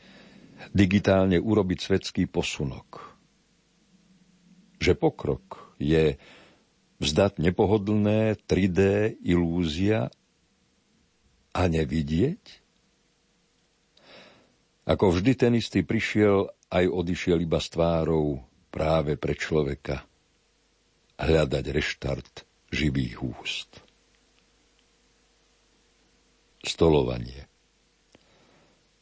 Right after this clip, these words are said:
Stretol som nádoby, ktoré sa vedia iba vylievať.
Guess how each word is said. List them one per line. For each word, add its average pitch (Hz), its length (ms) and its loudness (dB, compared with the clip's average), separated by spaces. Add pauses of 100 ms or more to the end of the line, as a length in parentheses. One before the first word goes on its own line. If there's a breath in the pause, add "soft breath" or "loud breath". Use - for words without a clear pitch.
(400)
Stretol 107 400 2
som 98 240 0
nádoby, 107 480 0
ktoré 95 320 2
sa - 160 -2
vedia 80 400 0
iba 73 240 -2
vylievať. 69 960 -6